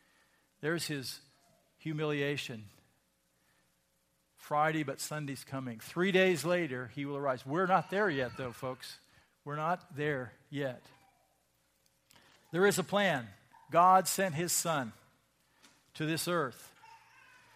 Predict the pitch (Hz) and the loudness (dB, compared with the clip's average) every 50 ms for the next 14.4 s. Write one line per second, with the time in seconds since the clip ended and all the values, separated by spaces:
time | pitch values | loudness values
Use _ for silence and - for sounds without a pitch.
0 | - _ _ _ _ _ _ _ _ _ _ _ _ - 143 - - - 190 202 | -20 _ _ _ _ _ _ _ _ _ _ _ _ -10 -6 -2 2 4 4 6
1 | 202 180 160 185 180 175 175 165 151 160 170 180 - - - 175 175 170 143 147 | 4 4 6 6 6 8 6 6 4 4 2 2 2 0 -2 -2 -2 -2 -2 -4
2 | 143 139 147 - - 170 170 165 170 151 170 170 151 - 156 151 151 143 - - | -8 -8 -8 -8 -6 -6 -4 -4 -4 -4 -4 -6 -6 -6 -4 -4 -6 -6 -8 -12
3 | - 139 156 165 160 - 170 151 - - - - - 202 202 202 - 160 135 107 | -10 -6 -6 -4 -2 -2 -2 -2 -2 -6 -8 -2 0 0 0 0 0 -2 -2 -2
4 | - - - - - - - - - - - - _ _ _ _ _ _ _ _ | -2 -6 -6 -6 -8 -14 -20 -20 -20 -20 -20 -20 _ _ _ _ _ _ _ _
5 | _ _ _ - 143 135 151 151 - - 160 165 165 160 156 147 - _ - 143 | _ _ _ -10 -6 -4 -4 -4 -2 -2 -2 -2 -2 -4 -6 -10 -12 _ -8 -6
6 | 147 151 160 165 165 156 143 135 123 123 120 139 131 - 147 147 143 139 131 131 | -4 -4 -2 -2 -2 -2 -2 -4 -6 -8 -10 -8 -6 -4 -4 -4 -4 -6 -10 -14
7 | 120 _ _ _ _ _ - - - 180 180 170 147 139 120 110 98 90 _ - | -16 _ _ _ _ _ -14 -8 -6 -4 -4 -2 -4 -4 -6 -8 -10 -14 _ -8
8 | - 175 175 170 170 - - 175 160 - - - 175 - - - - 175 180 175 | -2 0 2 2 0 -2 -4 -6 -4 -4 -4 -6 -6 -6 -8 -8 -6 -4 -4 -4
9 | 165 143 107 98 - _ _ _ - - - - - - - - _ _ _ _ | -4 -6 -10 -14 -20 _ _ _ -20 -20 -20 -20 -20 -20 -20 -20 _ _ _ _
10 | _ _ _ _ - 156 160 143 131 131 135 - - - 165 156 135 - 139 175 | _ _ _ _ -8 -4 -4 -4 -4 -6 -10 -10 -6 -4 -4 -4 -4 -2 -2 0
11 | 175 175 - - - - - 156 123 160 165 170 170 139 - - 185 180 170 170 | 0 0 -2 -4 -6 -8 -10 -6 0 4 4 4 4 2 -2 -4 -2 -2 0 2
12 | 175 175 175 147 156 156 151 180 190 185 156 139 135 123 156 143 139 147 123 160 | 2 2 2 0 -2 -4 -2 0 0 0 0 -2 -2 -4 -4 -4 -4 -4 -4 -2
13 | 175 175 151 139 139 - 131 143 156 170 175 180 175 170 165 165 165 165 151 - | -2 -2 -2 -4 -8 -10 -8 -4 -2 0 0 0 0 -2 -2 -4 -4 -6 -8 -8
14 | - - 143 131 127 107 101 | -6 -4 -4 -4 -4 -6 -10